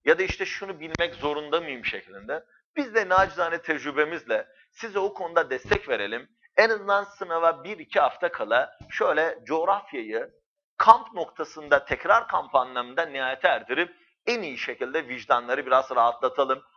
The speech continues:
"Evet, bunu da öğrendiğim iyi oldu. İyi ki bunu öğrenmiştim." şeklinde o cümleleri kullanalım inşallah.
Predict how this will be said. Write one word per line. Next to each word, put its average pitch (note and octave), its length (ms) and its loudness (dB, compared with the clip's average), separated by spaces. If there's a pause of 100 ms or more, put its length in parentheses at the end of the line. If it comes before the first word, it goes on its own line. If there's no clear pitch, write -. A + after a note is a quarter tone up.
(140)
"Evet, A3 280 2
bunu G3 200 -4
da G3+ 80 0
öğrendiğim D#3+ 540 -2
iyi D#3+ 100 -4
oldu. A2+ 460 -4 (180)
İyi G#3 160 -2
ki G#3 180 -8
bunu F3+ 160 -4
öğrenmiştim." D3 920 0 (180)
şeklinde D#3 500 -4
o E3+ 140 -2
cümleleri B2 560 -6
kullanalım A#2+ 580 -2
inşallah. G2 440 -6